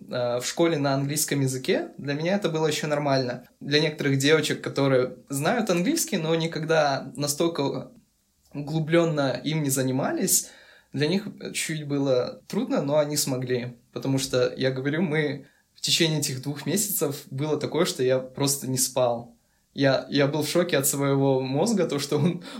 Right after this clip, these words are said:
он смог запом-, запомнить такое количество информации и всё ещё на английском языке. После того, как вы сдадите все экзамены в Алмате, вас отправляют на обучение в Германию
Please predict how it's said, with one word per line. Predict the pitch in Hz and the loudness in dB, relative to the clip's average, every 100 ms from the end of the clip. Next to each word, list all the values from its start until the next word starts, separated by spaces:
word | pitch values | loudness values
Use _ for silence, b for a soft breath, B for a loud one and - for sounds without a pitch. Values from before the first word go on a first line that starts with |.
| 156 | 0
он | 160 | 2
смог | - 170 185 | 4 4 4
запом-, | 151 147 151 156 135 | 2 0 0 -2 -2
запомнить | 143 147 160 151 135 - - | 0 0 0 0 -2 -2 -2
такое | 147 156 | 0 0
количество | 151 143 143 - 135 | 2 2 2 0 -2
информации | 127 127 127 185 220 151 | -2 -2 -2 -2 -2 0
и | 139 135 | 0 2
всё | - 151 | 2 0
ещё | 151 135 | -2 -2
на | 131 | 0
английском | 131 135 - 139 131 | 0 -2 -2 -2 -4
языке. | 127 123 143 220 B B B B B B _ _ - | -4 -4 -4 -4 B B B B B B _ _ -2
После | 165 - | 0 2
того, | 165 156 160 | 0 0 0
как | 151 139 | -2 -6
вы | 135 143 143 135 127 127 B B B | -4 -2 0 0 0 -6 B B B
сдадите | - 131 139 156 - | -12 -6 -4 -4 -4
все | 135 - 151 | 0 2 2
экзамены | 143 135 143 135 131 123 - - | 2 2 2 0 -2 -2 -4 -4
в | - | -2
Алмате, | 131 127 - 190 294 - - _ _ | -2 0 0 0 0 -6 -20 _ _
вас | - - 143 156 | -12 -2 2 4
отправляют | 180 - 147 151 170 | 4 2 2 2 2
на | 139 | 0
обучение | 135 - 151 147 | 0 -2 -2 0
в | 127 | -2
Германию | 131 127 131 208 285 - | -2 -2 0 0 0 -4